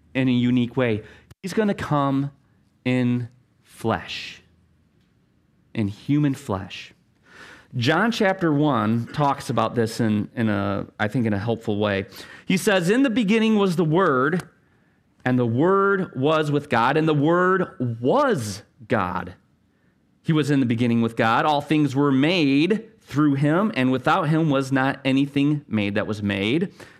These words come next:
Verse fourteen, "And the Word became flesh and dwelt among us. And we have seen his glory, glory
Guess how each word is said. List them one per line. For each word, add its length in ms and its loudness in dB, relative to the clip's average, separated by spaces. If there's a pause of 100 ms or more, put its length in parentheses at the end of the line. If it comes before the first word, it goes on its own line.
Verse 200 -2
fourteen, 680 0 (880)
"And 100 0
the 60 2
Word 580 0 (640)
became 360 0
flesh 680 -6 (1120)
and 160 0
dwelt 280 -2
among 260 -2
us. 460 -12 (920)
And 160 0
we 120 0
have 160 -2
seen 260 0
his 160 -2
glory, 580 -2 (600)
glory 580 0